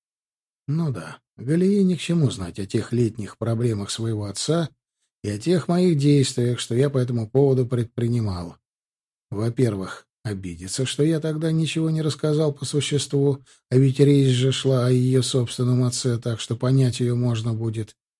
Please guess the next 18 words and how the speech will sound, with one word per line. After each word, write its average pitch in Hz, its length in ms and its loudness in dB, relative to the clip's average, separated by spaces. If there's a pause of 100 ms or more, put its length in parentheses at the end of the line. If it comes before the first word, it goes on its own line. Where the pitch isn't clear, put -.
(160)
Во-вторых, 151 640 -2
Анна 175 220 -2
Аркадьевна 165 560 2
и 180 40 2
так 214 280 -4
уже 98 180 -6
слишком 113 420 -2
много 131 380 6
всего 104 280 -4
сказала. 98 640 -4 (200)
К - 20 -18
счастью, 156 580 0
хоть 127 280 0
без 123 220 0
фамилий. 98 640 -2 (520)
«Ну 156 220 4
и 208 100 4
так, - 440 -8